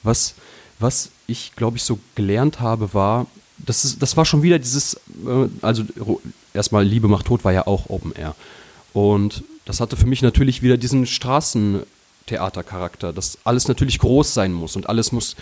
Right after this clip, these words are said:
genau artikuliert sein und alles muss genau adressiert sein an den Zuschauer, damit's wirklich der Letzte auch versteht. Und, äh, das war ein, einfach ein guter, äh, das, das lief mir einfach gut zu, dass das auch schon wieder diesen Open-Air-Charakter hatte, so. Und das hat mir total geholfen auch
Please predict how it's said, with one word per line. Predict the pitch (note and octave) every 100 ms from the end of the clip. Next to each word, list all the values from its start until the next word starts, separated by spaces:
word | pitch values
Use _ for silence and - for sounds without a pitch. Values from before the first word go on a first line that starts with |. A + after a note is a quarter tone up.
| - -
genau | A#2+ A#2+
artikuliert | A#2+ - - B2+ C3+ D#3+ D#3+
sein | G2+ F#2+
und | G2 -
alles | A#2 A2+
muss | B2+ -
genau | A#2 B2
adressiert | A#2 A2+ A2 - C3 C#3+ -
sein | G#2 G2
an | F#2 F#2+
den | F2
Zuschauer, | - D3+ - F#2 F2 F2 - - -
damit's | G#2 A2 -
wirklich | B2+ B2+ -
der | G#2+
Letzte | A#2+ -
auch | A2+
versteht. | - - - C3 G2+ - - - - - _ _ _ _
Und, | A2+ G2 G2 F#2+ G2 G2 G2 - -
äh, | A2
das | A2 G#2+ -
war | G#2+
ein, | A2 G#2
einfach | A2 A#2 B2
ein | A#2 G#2
guter, | D3 D3+ C3+ C3+ C3+ - - _ _ -
äh, | A#2 A2+ A2 - - - B1 D2 C2+ - - -
das, | - - -
das | A2+ - C#3
lief | F3 -
mir | C#3+
einfach | C#3 - -
gut | D#3 -
zu, | - A#3 A3+
dass | A3
das | B2 -
auch | E3
schon | - C3+
wieder | C3 C3
diesen | A#2 B2
Open-Air-Charakter | A2 - B2+ G3 - F#2 E2 F#2+ E2+
hatte, | - F2+
so. | E2+
Und | E2+ F#2
das | G2
hat | B2 A#2
mir | G2+
total | - B2 A2+
geholfen | A2 C3 G#2 C#2
auch | C#2 D2+ -